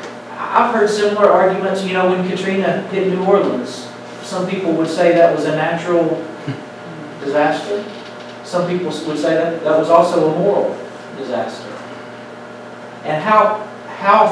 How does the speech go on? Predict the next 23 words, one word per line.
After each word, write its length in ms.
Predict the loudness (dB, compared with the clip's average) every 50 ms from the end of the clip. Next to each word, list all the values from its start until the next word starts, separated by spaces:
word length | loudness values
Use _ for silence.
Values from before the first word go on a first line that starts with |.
| 2 2
thinly 440 | 4 4 6 6 6 4 4 4
that 300 | 6 6 6 4 4 2
veil 380 | 2 4 8 8 8 8 8 6
is 640 | 4 4 4 6 4 4 4 2 -2 -4 -6 -8
in 120 | -8 -8 -6
the 140 | -6 -6 -2
biblical 540 | 0 2 4 4 4 2 2 2 0 0 0
imagination 720 | 0 0 0 0 0 -2 -2 -2 -2 -2 -2 -2 -4 -4
between 460 | -4 -4 -6 -4 -6 -6 -6 -6 -8 -10 -10 -10 -6
the 80 | -4 0
way 220 | 2 2 2 2
we 100 | 2 0 -2
treat 280 | -2 -4 -4 -6 -6
people 460 | -6 -6 -4 -4 -4 -4 -2 -2 -4 -4 -4 -10 -10 -12 -12 -14 -14 -14 -14 -16 -16 -16 -16 -12 -10
and 160 | -8 -6 -4
the 60 | 0 0
way 160 | 0 2 0
we 140 | -2 -2 -4
treat 380 | -4 -4 -4 -4 -4 -4 -6 -8 -10 -12 -14 -14 -14 -14 -14 -14 -16 -14 -16 -16 -16 -14 -14 -12 -10 -8 -8 -8 -8 -10 -10 -8
the 240 | -6 -6 -4 0
rest 300 | 2 4 4 4 2 0
of 140 | -2 -6 -6 -6
creation. 460 | -6 -2 -2 0 0 0 -2 -4